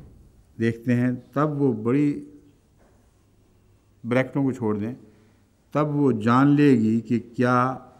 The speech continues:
उसने आगे भेजा है और क्या पीछे छोड़ा है। कब्रों को उखेड़ने से आगे भेजा है का मजमून कैसे बनता है?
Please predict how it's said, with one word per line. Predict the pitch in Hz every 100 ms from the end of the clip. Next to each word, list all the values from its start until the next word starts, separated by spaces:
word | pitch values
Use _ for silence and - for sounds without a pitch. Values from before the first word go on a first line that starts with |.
| -
उसने | 123 127 123
आगे | 113 117 120 120
भेजा | 120 113 117 117
है | 120 117 120 _ _ _ _
और | - 113 107
क्या | 117 110
पीछे | 104 110 - 104
छोड़ा | 101 98 90 87
है। | 82 85 - _ _ _ _ _ _ _ _ _ _ _ _ _ _ - - _ _ _ - - - _ _ _ _ _ _ _ _ _ _ _ _ - -
कब्रों | 143 170 170
को | 151
उखेड़ने | 143 135 143 160
से | 160 170 - - - _
आगे | 127 139 170 175
भेजा | 123 120 120 135 131
है | 113 117 151 - _ _ _ _ _ _ _ _ _ _ -
का | 123
मजमून | 120 117 131 127
कैसे | 131 127 139
बनता | 113 92 87 78
है? | 76